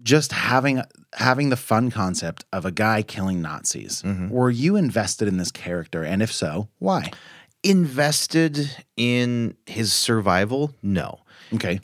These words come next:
Speaker 2: Invested in the story to see if he's gonna get his gold back? Sure.
Speaker 1: Okay.
Speaker 2: Yeah.
Speaker 1: Were you under the impression that he, all of his gold came with him?
Speaker 2: No.
Speaker 1: Me
Speaker 2: I feel
Speaker 1: neither.
Speaker 2: like he could, there was a lot of gold
Speaker 1: So
Speaker 2: in the
Speaker 1: much
Speaker 2: ground.
Speaker 1: gold.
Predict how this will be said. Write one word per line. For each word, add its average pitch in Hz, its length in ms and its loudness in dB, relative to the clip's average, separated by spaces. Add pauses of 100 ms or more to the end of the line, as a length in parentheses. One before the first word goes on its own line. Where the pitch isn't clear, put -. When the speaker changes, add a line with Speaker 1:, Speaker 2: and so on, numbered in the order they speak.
(120)
Speaker 2:
Invested 117 920 2
in 101 580 0 (220)
the 107 80 -2
story 107 520 0 (160)
to 104 100 -4
see - 180 2
if 98 100 0
he's 101 180 0
gonna 98 200 2
get 95 160 0
his 92 120 -2
gold 92 240 -2
back? 101 380 2 (420)
Sure. - 300 2 (300)
Speaker 1:
Okay. 90 400 -2
Speaker 2:
Yeah. 294 180 0 (540)
Speaker 1:
Were 156 120 6
you 247 140 4
under 277 120 2
the 233 80 4
impression 120 420 2
that 104 200 0 (400)
he, 139 500 0 (460)
all 139 280 4
of 120 60 0
his 123 160 0
gold 113 320 2
came 117 220 2
with 113 140 0
him? 143 220 -2 (160)
Speaker 2:
No. 104 220 0 (560)
Speaker 1:
Me 185 140 6
Speaker 2:
I - 40 6
feel 226 80 8
Speaker 1:
neither. 240 120 8
Speaker 2:
like 143 200 4
he 123 100 0
could, 113 280 2
there 143 100 8
was 156 140 4
a 127 40 2
lot 117 180 6
of 101 60 0
gold 104 120 6
Speaker 1:
So 101 60 8
Speaker 2:
in 98 60 6
the 92 60 4
Speaker 1:
much - 80 2
Speaker 2:
ground. 76 100 0
Speaker 1:
gold. 107 320 2